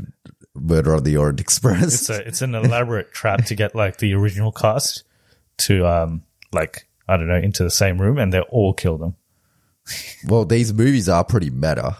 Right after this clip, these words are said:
Speaker 1: so <laughs> I wouldn't be surprised. <laughs>
Speaker 2: 'Cause they, the original cast come back to, like, help the new cast, right?
Speaker 1: I
Speaker 2: 'Cause
Speaker 1: think
Speaker 2: they,
Speaker 1: so, yeah.
Speaker 2: 'cause they're like, "We've seen this before and, like,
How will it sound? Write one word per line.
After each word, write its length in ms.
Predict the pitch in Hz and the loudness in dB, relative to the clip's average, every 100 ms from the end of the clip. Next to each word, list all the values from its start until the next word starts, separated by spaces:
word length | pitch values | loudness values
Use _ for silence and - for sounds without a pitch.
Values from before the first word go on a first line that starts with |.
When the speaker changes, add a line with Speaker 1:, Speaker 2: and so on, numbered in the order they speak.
| _ | _
Speaker 1:
so 440 | - - 101 92 - | -10 -2 0 0 -2
<laughs> 40 | |
I 380 | 139 139 139 107 | -2 0 0 2
wouldn't 280 | 127 135 120 | 2 2 2
be 100 | 123 | 0
surprised. 880 | 117 104 131 117 151 151 156 175 156 165 - - - | -2 -2 0 0 0 2 2 0 -4 -8 -10 -6 -4
<laughs> 1300 | 127 - - - - - - - _ _ _ _ | -4 -2 -4 -4 -14 -20 -20 -20 _ _ _ _
Speaker 2:
'Cause 200 | - 151 | -2 0
they, 120 | 131 139 151 - | 2 2 0 -2
the 320 | 127 139 117 | 0 0 2
original 340 | 135 151 170 143 | 2 2 0 0
cast 440 | - 107 107 - | 2 2 2 0
come 260 | 127 107 95 | 0 0 0
back 420 | 117 98 - - - _ _ _ | 0 0 -4 -12 -16 _ _ _
to, 520 | - 110 92 85 80 - | -2 0 0 -4 -6 -2
like, 180 | 104 - | -2 0
help 320 | 113 95 - | 0 0 -2
the 80 | 95 | -4
new 240 | 87 92 | 0 -2
cast, 360 | - 82 78 - | -2 -6 -6 -8
right? 220 | 87 147 - | -8 -8 -2
Speaker 1:
I 40 | 123 | 0
Speaker 2:
'Cause 80 | 120 | 2
Speaker 1:
think 120 | 135 | 0
Speaker 2:
they, 40 | |
Speaker 1:
so, 320 | - - 58 - | 2 0 0 -2
yeah. 220 | 76 87 | 0 2
Speaker 2:
'cause 80 | 67 | 2
they're 80 | 107 | 0
like, 180 | 98 98 | -4 0
"We've 140 | 110 | -2
seen 220 | - 113 98 | 0 -2 -2
this 140 | 92 | -4
before 500 | 101 - 92 82 80 | -4 -4 -6 -6 -8
and, 180 | 87 85 | -8 -10
like, 260 | 82 80 | -10 -12